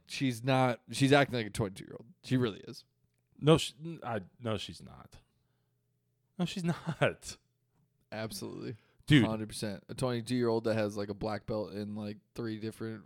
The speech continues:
Speaker 1: four different martial arts and is a master swordsman and a master bowman, like
Speaker 2: Dude, I have talked with, like, three or four people at my work that love this show, but they all agree that she's,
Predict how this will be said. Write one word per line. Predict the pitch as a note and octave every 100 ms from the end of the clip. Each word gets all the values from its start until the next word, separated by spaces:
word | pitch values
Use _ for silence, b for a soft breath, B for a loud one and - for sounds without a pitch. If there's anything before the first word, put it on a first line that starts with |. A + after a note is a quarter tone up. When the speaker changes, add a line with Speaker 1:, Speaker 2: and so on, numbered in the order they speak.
| A2
Speaker 1:
four | A#2 A2
different | A2 A2
martial | A2+ G#2+ - A#2
arts | A2 A2 -
and | G#2+ A2 A2+
is | A2 G2+ - - -
a | G#2+
master | A#2+ B2 A#2+ B2 B2
swordsman | C3+ B2+ A#2 B2 A#2+ - b b b
and | A2
a |
master | A2 A#2+ A#2+ - A#2+ A2+ A2 _ b b -
bowman, | C3 B2+ B2+ B2 B2
like | A2+ G#2 G2 -
Speaker 2:
Dude, | - A2 - -
I | A2+
have | D3 D3+ -
talked | C3+ A2+ G2 - -
with, | A2 F#2+ -
like, | A2 G#2 F2+ -
three | - A#2 A#2
or |
four | A#2 A#2+ A2
people | - G#2 G#2 G2+
at |
my | F#2 F#2
work | F#2 G2 G2+
that | F2 F#2
love | F#2+ G#2
this | A2
show, | - G#2+ G#2
but | G#2 -
they | F#2+ -
all | G#2 G#2+
agree | G2 F#2 F2+
that | E2+ D#2
she's, | - F2 E2+